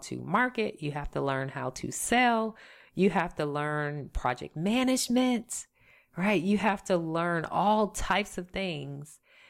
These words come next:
that m-, you did not probably have to do in your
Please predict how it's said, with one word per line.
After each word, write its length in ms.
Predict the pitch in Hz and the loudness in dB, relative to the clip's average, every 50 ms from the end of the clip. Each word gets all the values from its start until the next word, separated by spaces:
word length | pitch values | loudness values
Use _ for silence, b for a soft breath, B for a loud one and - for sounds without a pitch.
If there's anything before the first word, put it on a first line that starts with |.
| b b _ | b b _
that 180 | 196 170 - | -2 -2 0
m-, 340 | - 185 180 190 202 214 202 - | 0 0 0 0 0 -2 -2 2
you 180 | 190 196 214 | 4 4 6
did 140 | 220 247 220 | 4 4 2
not 260 | 226 233 226 - - | 2 0 0 0 -2
probably 560 | - - - - 339 370 330 226 180 170 170 | -12 -14 -2 0 4 4 4 4 4 2 0
have 300 | 170 - 156 151 151 - | 0 0 -2 -4 -4 -4
to 80 | - 165 | -6 -6
do 280 | 156 - 170 160 143 - | -2 0 0 0 2 0
in 200 | - 151 151 151 | -2 -2 -2 -2
your 300 | 147 143 143 - - | -2 -2 -4 -6 -6